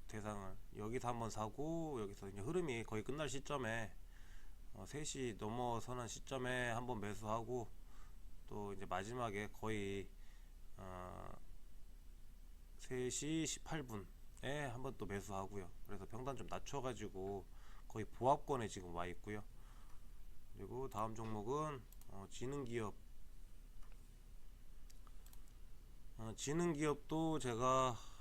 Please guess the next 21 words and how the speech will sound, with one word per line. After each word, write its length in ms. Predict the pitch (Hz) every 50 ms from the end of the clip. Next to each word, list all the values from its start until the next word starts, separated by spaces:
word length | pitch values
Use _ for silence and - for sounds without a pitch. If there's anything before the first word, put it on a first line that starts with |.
| - - - - - - -
아, 300 | - 101 104 101 101 101 -
좀 360 | - 107 104 101 98 98 98
자리를 300 | - - - 104 110 95 92
잘못 260 | - 110 110 120 117
잡았습니다. 480 | - 127 104 101 101 - - 95 92
지능기업은 600 | - - 98 98 92 92 95 92 90 87 90 90
이제 100 | 87 90 87
더 120 | - 101 -
갈 160 | - - -
줄 140 | - - 127 117
알고, 440 | 113 107 98 - 98 95 95 92 87 - - - - - - - - - - - - - - - - - - - - - - - - -
어, 360 | - 101 98 95 95 98 101 104 -
종가 240 | - - 110 117 113
베팅을 280 | 110 110 - 107 98
했는데 580 | 110 123 131 135 127 113 104 104 113 110 101 - - - - - - - - - - - - - - - - - - - - - - - - - - - - - - - - - - - - - - - - - - - - - - - - - - - - - - - - - -
모르겠습니다. 520 | - 104 120 131 131 113 101 104 104 87 87
이제 260 | 87 85 90 87 - - - - - -
내일 200 | - 98 104 104
가봐야 320 | - - 101 87 117 107
할 120 | 98 - -
거고, 560 | - 101 90 90 107 123 139 147 151 151 143